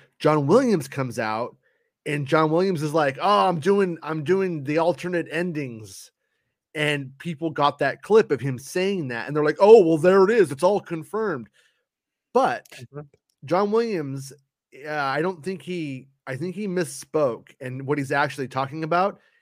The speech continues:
Speaker 1: is that he is doing alternate endings to, for his music for the endings. Not that there's alternate endings to the movies or he needs to rescore it. I think he's actually doing, like, a, like, a different take. Like, they recorded a take of it.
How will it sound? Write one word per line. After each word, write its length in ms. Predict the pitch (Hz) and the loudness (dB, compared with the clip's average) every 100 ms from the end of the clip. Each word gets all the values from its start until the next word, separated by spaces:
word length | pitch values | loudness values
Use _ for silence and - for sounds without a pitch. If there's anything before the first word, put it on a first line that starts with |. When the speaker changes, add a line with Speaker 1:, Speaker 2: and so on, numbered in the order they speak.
| _ - | _ -8
Speaker 1:
is 160 | 147 | -4
that 140 | 147 131 | -2 -4
he 280 | - 180 190 | -8 -2 0
is 160 | 135 | 0
doing 340 | 135 156 151 135 | -2 -2 -2 -2
alternate 600 | 139 170 - 160 151 139 | 2 2 2 0 0 -2
endings 420 | 147 147 151 123 - | -4 -2 -4 -6 -8
to, 220 | 131 135 | -8 -8
for 140 | - 135 | -4 -4
his 240 | 127 107 | -2 -6
music 460 | 117 175 233 170 - | -4 0 0 0 -4
for 180 | 131 120 | -6 -6
the 200 | 107 104 | -6 -10
endings. 600 | 95 92 - _ - _ _ _ _ _ - | -12 -18 -20 _ -20 _ _ _ _ _ -6
Not 420 | 139 170 180 - | 0 2 2 0
that 160 | 151 139 | -2 0
there's 140 | 139 | -2
alternate 440 | 151 151 147 151 139 | 0 0 0 -4 -2
endings 300 | 143 147 135 | -4 -6 -8
to 100 | 143 | -8
the 100 | 131 | -4
movies 320 | 139 139 135 | -2 -2 -2
or 60 | 135 | -2
he 40 | |
needs 200 | 139 135 | -4 -6
to 80 | 117 | -6
rescore 520 | 123 117 - 165 143 104 | -8 -8 -2 2 2 0
it. 100 | - _ _ _ - | -6 _ _ _ -6
I 140 | 135 | -4
think 200 | 143 170 | -2 -4
he's 160 | 139 127 | -2 0
actually 580 | 127 123 139 120 113 107 | 0 -2 -6 -8 -8 -12
doing, 360 | 110 135 135 123 | -6 -4 -4 -4
like, 180 | 120 | -4
a, 80 | 120 113 | -6 -8
like, 140 | 131 120 | -8 -8
a 60 | |
different 460 | 110 131 120 113 - | -6 -6 -6 -10 -8
take. 320 | 139 120 - | -4 -4 -6
Like, 180 | 104 101 | -10 -8
they 80 | 104 | -10
recorded 460 | 104 - 135 127 | -8 -4 -2 -2
a 60 | 113 | -6
take 280 | 120 127 143 | -4 -4 -2
of 160 | 127 | 0
it. 180 | 131 127 | 0 -2